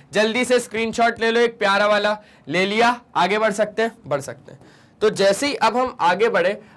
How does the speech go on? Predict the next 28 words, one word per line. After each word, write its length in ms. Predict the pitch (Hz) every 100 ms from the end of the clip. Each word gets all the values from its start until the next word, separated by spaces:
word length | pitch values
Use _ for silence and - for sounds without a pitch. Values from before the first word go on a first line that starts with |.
| _ 190
आगे 300 | 214 220 277
हमारे 380 | 240 220 226
पास 240 | 226 240 240
सिर्फ 340 | - 233 247 -
और 140 | 208 208
सिर्फ 320 | 214 226 233
क्वेश्चंस 580 | 175 160 - 196 208 - _ -
खड़े 320 | 143 151 185 185
हुए 200 | 143 143
हैं 240 | 143 147 156
हमारे 360 | 131 127 127
लिए। 260 | 127 135 135 - - -
तो 100 | 202
क्वेश्चंस 520 | 202 202 190 254 262 233
आपके 300 | 208 - 220
क्या 180 | 214
क्या 200 | 190 214
बोल 180 | 190 175
रहे 100 | 185
हैं 80 | 202
देखना। 320 | 135 - 107 - _ - _
सर 180 | - 247
क्वेश्चन 380 | 240 208 202 247
नंबर 260 | 247 247 240
वन 200 | 233 220
बोल 180 | 175
रहा 140 | 147
है 120 | 175